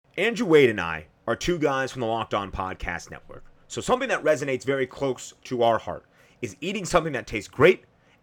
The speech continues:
and provides great nutritional value. And so what is very close to our heart is Built Bar, because Built Bar is the best tasting protein bar ever. And the improved Built Bar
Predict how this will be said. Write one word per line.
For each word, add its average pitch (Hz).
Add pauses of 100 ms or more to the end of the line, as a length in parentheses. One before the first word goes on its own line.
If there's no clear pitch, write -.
(100)
and 170
provides 139
great 135
nutritional 113
value. 80 (380)
And 127
so 151
what 139
is 185
very 190
close 190
to 170
our 156
heart 151 (300)
is 156
Built 131
Bar, 85 (180)
because 120
Built 156
Bar 117
is 107
the 107
best 139 (160)
tasting 139
protein 131
bar 113 (100)
ever. 110 (280)
And 110
the 104
improved 147
Built 214
Bar 208